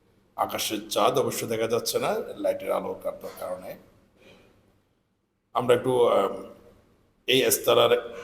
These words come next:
একটু বাহিরে এসে পরিবেশটা আমরা একটু উপলব্ধি করছি। গেস্টদের আগমন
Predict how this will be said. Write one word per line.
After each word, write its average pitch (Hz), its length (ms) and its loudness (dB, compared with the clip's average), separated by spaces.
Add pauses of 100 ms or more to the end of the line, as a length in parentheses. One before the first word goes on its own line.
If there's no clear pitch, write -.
(160)
একটু - 320 -2
বাহিরে 123 600 4 (1900)
এসে 117 640 0 (1400)
পরিবেশটা 135 440 4
আমরা 117 180 4
একটু 110 220 -4 (260)
উপলব্ধি 101 400 -8
করছি। - 440 -8 (3250)
গেস্টদের 117 440 4
আগমন 113 580 2